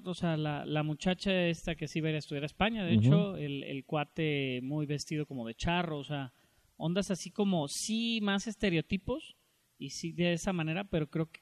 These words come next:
Speaker 1: Coco, pues, cae más en un, la cultura mexicana actual con las tradiciones anteriores, ¿no? Creo que la verdad es muy buena película. Cincuenta millones para un total de setenta y dos millones en Estados Unidos en los cinco días, ¿no?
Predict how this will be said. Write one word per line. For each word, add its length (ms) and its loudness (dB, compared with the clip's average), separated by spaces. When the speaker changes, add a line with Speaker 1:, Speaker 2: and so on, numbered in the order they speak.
Speaker 1:
Coco, 640 0
pues, 180 -4
cae 220 2
más 560 2
en 220 2
un, 220 2
la 120 2
cultura 320 0
mexicana 380 0
actual 340 0
con 120 -2
las 140 -2
tradiciones 480 -4
anteriores, 440 -8
¿no? 160 -10
Creo 180 -12
que 320 -6
la 160 2
verdad 180 4
es 60 -4
muy 160 2
buena 200 -2
película. 520 -4
Cincuenta 500 0
millones 540 0
para 280 2
un 140 -2
total 380 -2
de 80 -2
setenta 680 -2
y 60 0
dos 260 -2
millones 760 -4
en 460 -2
Estados 520 -2
Unidos 480 -4
en 160 0
los 180 -2
cinco 340 -4
días, 260 -4
¿no? 200 -8